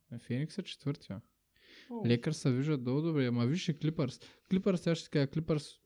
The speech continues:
Speaker 1: може да си останат през цялото време втори и да се осерят на първите плейофи в момента, в който се случи.
Speaker 2: <laughs> И момента, в който изляза срещу Нъгетс, всичко ще приключи.
Speaker 1: М.
Speaker 2: <laughs> Добре.
Speaker 1: Хубаво.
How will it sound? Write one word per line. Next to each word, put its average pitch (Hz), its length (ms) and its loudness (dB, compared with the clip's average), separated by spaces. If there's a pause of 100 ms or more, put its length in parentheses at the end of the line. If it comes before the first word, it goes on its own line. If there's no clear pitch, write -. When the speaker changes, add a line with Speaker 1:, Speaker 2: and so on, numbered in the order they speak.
(120)
Speaker 1:
може 147 280 4
да 143 80 2
си 139 140 -4
останат 135 600 0
през 123 180 -2
цялото 131 360 0
време 127 180 0
втори 185 520 2 (120)
и 139 200 2
да 131 120 -2
се - 140 -6
осерят 127 360 -2
на 127 100 2
първите 123 440 4
плейофи 113 380 4
в 127 180 4
момента, 117 320 4
в - 60 -16
който 107 180 -2
се 110 100 -4
случи. 196 320 -4
Speaker 2:
<laughs> - 20 -18
И 214 100 0
момента, 208 340 4
в 196 60 -2
който 190 240 6
изляза 175 320 0
срещу 165 280 0
Нъгетс, 240 420 -2 (220)
всичко - 300 -8
ще - 140 -20
приключи. 165 520 -2 (380)
Speaker 1:
М. 113 360 -4 (260)
Speaker 2:
<laughs> - 1400 -10
Добре. 208 240 0 (1000)
Speaker 1:
Хубаво. 123 300 -2